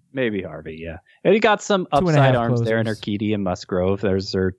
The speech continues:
Speaker 1: kind of trendy sleepers. I've even seen Savale mentioned as a sleeper in some places, though I don't totally see, I don't buy into that so much myself.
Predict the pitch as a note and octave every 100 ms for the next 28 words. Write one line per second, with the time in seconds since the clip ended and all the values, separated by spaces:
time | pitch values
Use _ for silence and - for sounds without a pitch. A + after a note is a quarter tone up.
0 | - G2 F#2 - F#2 G2 - F2+ G2+ B2
1 | D#3+ G3+ F3 - C3 A#2 G#2 A2+ C3 F#2
2 | F#2 F2+ F#2+ F2+ F2+ F2+ G2+ F#2 F#2 F2+
3 | F#2+ F2 F2+ F2 G#2 G2 G2 F#2 F2 E2
4 | _ _ _ - G#2+ F#2+ E2+ - F#2 F#2
5 | - _ _ _ _ _ - - - G#2+
6 | F2 F#2+ F#2 F2+ F2+ - G#2 F#2+ - F2
7 | - B2+ F2+